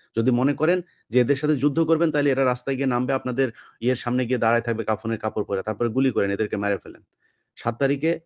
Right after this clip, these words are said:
সরকারের কাছে অনুরোধ যেন ন্যায় বিচার পায়। প্রিয় দর্শক, আজকে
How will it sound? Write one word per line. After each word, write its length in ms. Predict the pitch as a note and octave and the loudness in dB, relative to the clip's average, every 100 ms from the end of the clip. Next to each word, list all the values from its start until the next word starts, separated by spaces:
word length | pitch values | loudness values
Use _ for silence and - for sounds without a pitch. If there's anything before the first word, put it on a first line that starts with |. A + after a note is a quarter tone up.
| _ _ | _ _
সরকারের 460 | - - A#2 C3 C3+ | -10 -4 -2 0 0
কাছে 200 | C3 C#3 | -2 0
অনুরোধ 420 | B2+ C3 A#2 E2+ - - _ _ - | 2 4 2 -2 -14 -20 _ _ -8
যেন 200 | G#2 G#2+ | -4 -4
ন্যায় 240 | G2+ G#2+ | 0 -2
বিচার 300 | G2+ G2 F#2 | -2 -6 -8
পায়। 200 | - - - _ _ _ | -10 -14 -14 _ _ _
প্রিয় 120 | - B2 | 6 8
দর্শক, 200 | C3 D3+ | 10 6
আজকে 360 | C#3+ - D3+ | 6 8 8